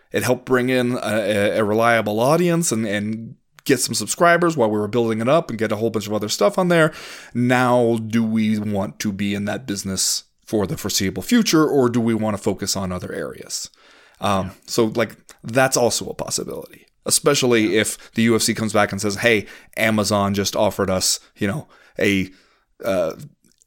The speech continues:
Speaker 1: eighty percent increase in the, the rights fees, does the U F C be like, "Mm, we feel like you've gotten a little too comfortable taking the lumpiness out of the business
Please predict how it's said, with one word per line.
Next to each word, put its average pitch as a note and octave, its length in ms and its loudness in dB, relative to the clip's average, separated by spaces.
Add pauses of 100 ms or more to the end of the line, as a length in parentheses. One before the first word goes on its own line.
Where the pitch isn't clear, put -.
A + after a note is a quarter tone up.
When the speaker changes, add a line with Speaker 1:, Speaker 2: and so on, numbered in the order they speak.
(220)
Speaker 1:
eighty G#2+ 220 2
percent G#2+ 420 0
increase G2+ 600 -2
in G2 360 -4
the, G#2 280 -2
the C3+ 220 0
rights G3+ 420 2
fees, D3+ 400 2 (260)
does A#2+ 160 0
the B2 100 0
U B2 140 4
F A#2+ 80 2
C B2 140 0
be A2 160 0
like, G#2+ 200 0
"Mm, G3+ 580 0
we A3+ 140 2
feel C4+ 220 0
like G#3+ 240 2
you've G#3+ 140 -2
gotten G3+ 280 0
a F#3+ 40 2
little G3 160 0
too G3 140 -6
comfortable G3 360 0
taking F3+ 260 0
the D#3 60 2
lumpiness D#3 480 0
out D3+ 120 4
of A#2+ 60 2
the A2+ 60 2
business A#2 560 -2